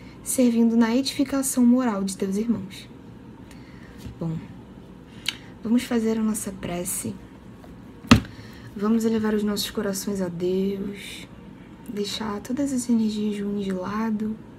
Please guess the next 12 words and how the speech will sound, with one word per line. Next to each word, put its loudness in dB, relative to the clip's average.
nos -12
concentrarmos -4
na -2
palestra, -4
para -6
estarmos -2
aptos -6
a -4
absorver -2
todos 0
os 4
ensinamentos 2